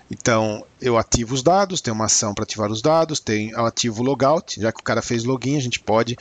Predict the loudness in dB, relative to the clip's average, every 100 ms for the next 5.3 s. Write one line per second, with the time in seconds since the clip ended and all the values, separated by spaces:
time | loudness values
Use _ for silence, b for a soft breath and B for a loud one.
0 | B B -2 0 2 0 0 0 4 4
1 | 2 -4 B B B 0 4 4 4 4
2 | 6 6 4 4 2 0 -2 0 4 2
3 | 2 -2 0 -2 -4 _ _ _ _ _
4 | 2 2 0 0 0 2 2 2 0 -6
5 | -4 0